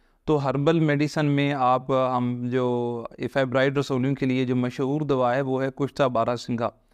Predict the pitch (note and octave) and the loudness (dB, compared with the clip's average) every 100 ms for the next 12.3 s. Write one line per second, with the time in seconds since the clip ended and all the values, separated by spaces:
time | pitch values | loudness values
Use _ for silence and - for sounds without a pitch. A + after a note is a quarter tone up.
0 | _ _ _ D#3 D#3 E3 D3 D#3 D3+ E3 | _ _ _ -4 0 2 4 4 2 2
1 | D3+ C#3+ C#3+ - D3 C3+ C#3 C#3 C3+ C#3+ | 4 2 0 0 2 2 2 0 0 0
2 | B2+ B2 B2 C3 B2 C#3 B2 B2+ B2+ C3+ | 2 2 2 0 -2 0 2 0 0 -2
3 | C3+ A#2+ B2+ C3 B2+ B2+ B2 B2 A#2 A2+ | -2 -2 -2 -2 -2 -2 -4 -2 0 0
4 | A#2+ A#2 A2 A#2 B2+ - _ _ _ - | 2 0 -2 -4 -4 -8 _ _ _ 0
5 | D3 D#3 D3+ C#3 C#3 D#3 E3 C#3 C3+ C3+ | 2 2 2 2 2 2 0 2 2 2
6 | C#3 C#3 C#3+ C#3+ B2+ C#3 C#3+ C3+ B2+ C#3 | 2 0 0 0 2 2 2 0 2 0
7 | C3+ C#3+ C#3+ C#3 C3 B2+ B2+ B2+ A#2+ C3 | 0 0 0 0 -2 2 0 0 -4 -2
8 | A#2 C3 B2 A#2 - _ - _ - D#3 | 0 0 -2 -4 -10 _ -20 _ -4 -2
9 | F3 E3+ - E3 D3 D3 D3 C#3 B2+ C#3+ | 0 -2 0 2 2 2 0 -2 0 0
10 | C#3+ D3+ C#3 C3+ A#2 B2+ D3+ E3 D3 B2+ | 0 0 0 0 0 0 0 2 2 2
11 | B2 C3 B2+ D3 B2 C3+ C3+ B2+ A#2+ B2+ | 0 0 0 -2 0 0 0 0 0 0
12 | B2 A#2+ A2 | -2 -2 -4